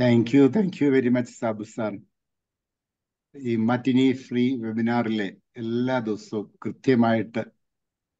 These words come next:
ഇവിടെ വരികയും ഈ ഒരു വൈകുന്നേരത്തെ ഈ സായാഹ്നം നല്ല ഒരു ക്ലാസ് ആസ്വദിക്കാനായിട്ട് എത്തിയിരിക്കുന്ന എല്ലാവർക്കും സ്വാഗതം ആശംസിക്കുന്നു.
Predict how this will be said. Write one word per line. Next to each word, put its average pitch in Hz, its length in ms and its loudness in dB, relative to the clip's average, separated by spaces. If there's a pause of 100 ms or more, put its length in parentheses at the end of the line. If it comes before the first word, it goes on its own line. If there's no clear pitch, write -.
(140)
ഇവിടെ 110 260 2
വരികയും 110 560 2 (100)
ഈ 120 380 2 (220)
ഒരു 120 340 -2 (140)
വൈകുന്നേരത്തെ 120 720 -2
ഈ 113 180 -4
സായാഹ്നം 117 600 -6 (1200)
നല്ല 131 400 0
ഒരു 123 220 -8
ക്ലാസ് 113 340 -6
ആസ്വദിക്കാനായിട്ട് 107 1040 -8 (300)
എത്തിയിരിക്കുന്ന 107 540 -2
എല്ലാവർക്കും 110 680 -4 (840)
സ്വാഗതം 117 520 0
ആശംസിക്കുന്നു. 117 760 -2